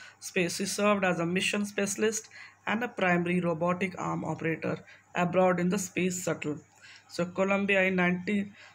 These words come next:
ninety-seven, her first flight to the space, she traveled second time in space shuttle, but that space shuttle was killed in two thousand three. So she had spent more than three seventy-two hours in the space.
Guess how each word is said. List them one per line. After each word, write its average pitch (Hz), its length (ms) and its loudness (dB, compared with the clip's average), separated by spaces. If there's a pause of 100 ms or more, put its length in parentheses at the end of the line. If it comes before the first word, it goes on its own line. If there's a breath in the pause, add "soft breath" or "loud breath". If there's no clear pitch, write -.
(140)
ninety-seven, 185 580 2
her 175 140 0
first 202 360 2
flight 175 240 0
to - 60 -12
the 170 100 -4
space, 208 380 -2 (320 loud breath)
she 180 120 -4
traveled 190 420 0
second 320 560 0
time 175 280 2
in 175 80 -2
space 175 360 -6
shuttle, 202 360 -4 (540 loud breath)
but 160 240 -4
that 202 240 0
space - 500 -4
shuttle 170 260 -2
was 156 220 -2
killed 165 380 2
in 165 300 -2
two 190 260 -4
thousand 160 420 -4
three. 156 320 -6 (320 loud breath)
So - 100 -8
she 180 200 -2
had 170 180 2
spent - 420 -2
more 175 360 0
than 175 180 0
three 202 220 -2
seventy-two 156 680 -4
hours 156 360 -4 (360 loud breath)
in 180 120 -2
the 180 80 -2
space. - 580 -8